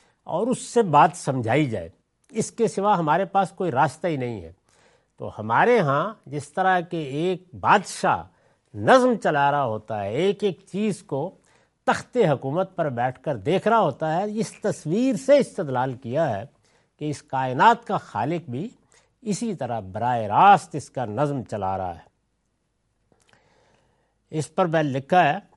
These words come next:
یعنی پیدا کرنے کے بعد، جیسے کہ اب اگر آپ فلسفیوں کو پڑھیں گے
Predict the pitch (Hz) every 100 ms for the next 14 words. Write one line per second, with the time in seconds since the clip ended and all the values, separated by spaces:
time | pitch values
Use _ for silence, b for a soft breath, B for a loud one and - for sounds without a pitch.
0 | _ _ _ _ _ _ 120 139 190 208
1 | - 175 190 262 254 - 160 160 151 131
2 | 107 117 92 - _ _ 113 135 - 185
3 | 160 175 254 _ _ - 113 131 143 143
4 | 131 - 151 - 170 208 196 180 - 170
5 | 180 123